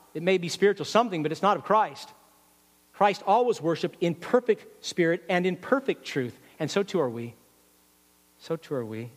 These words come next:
Great place for us to check some of the things that we do. But, but I think I do at a deeper level when it says that we're to worship God in spirit and truth. I think he's talking about Christ.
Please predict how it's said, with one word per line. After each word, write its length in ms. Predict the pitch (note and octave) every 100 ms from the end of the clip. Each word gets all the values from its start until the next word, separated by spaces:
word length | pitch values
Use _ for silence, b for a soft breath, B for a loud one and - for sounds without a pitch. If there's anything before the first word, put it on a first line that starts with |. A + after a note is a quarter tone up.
| _
Great 300 | - D3 D3
place 300 | - C3+ B2+
for 160 | - B2+
us 120 | B2
to 100 | -
check 300 | - D3+ -
some 160 | -
of 80 | B2
the 60 | -
things 220 | C3+ B2
that 100 | C3
we 80 | A#2
do. 260 | B2 B2+ A#2+ B B
But, 220 | D3 -
but 120 | D3+
I 100 | E3+
think 220 | F3 B3+ - D3
I 80 |
do 180 | D#3+ A3 -
at 120 | D#3
a 40 |
deeper 340 | D3+ G3 A3+ E3
level 420 | C#3 D3 E3 F#3+ B B
when 160 | D3 D3+
it 80 | D#3
says 340 | E3+ F3 D#3+
that 160 | C3+ C3 - _ _ -
we're 140 | D#3
to 100 | D3
worship 360 | C3+ E3 D3+ B2+
God 260 | D3 D#3
in 80 | C3+
spirit 280 | - D#3 E3
and 80 | C3+
truth. 140 | E3+ B
I 80 | C3+
think 140 | A3 E4
he's 80 |
talking 220 | - G#3 F#3+
about 200 | B2 -
Christ. 560 | - E3 D#3+ - -